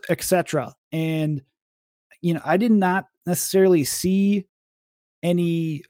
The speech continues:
over pursuit, in my opinion. I did not see necessarily a lot of over pursuit. And even watching the game replays, uh, I can always go back, uh,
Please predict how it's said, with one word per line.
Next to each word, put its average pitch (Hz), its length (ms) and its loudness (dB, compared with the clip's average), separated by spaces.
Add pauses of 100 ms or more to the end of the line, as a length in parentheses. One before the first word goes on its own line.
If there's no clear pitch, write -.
(120)
over 180 280 6
pursuit, 180 600 6 (500)
in 156 100 -2
my 156 200 2
opinion. 233 500 4 (400)
I 165 220 6
did 202 160 6
not 202 240 4
see 185 680 0
necessarily 175 540 2
a 165 80 2
lot 165 160 2
of 165 140 2
over 160 180 0
pursuit. 175 540 6 (880)
And 160 120 0
even 175 180 2
watching 170 260 2
the 156 80 0
game 165 240 2
replays, 175 640 2 (160)
uh, 110 220 -8 (260)
I 156 140 -4
can 170 160 0
always 165 180 2
go 151 160 2
back, 151 420 4 (140)
uh, 123 160 -10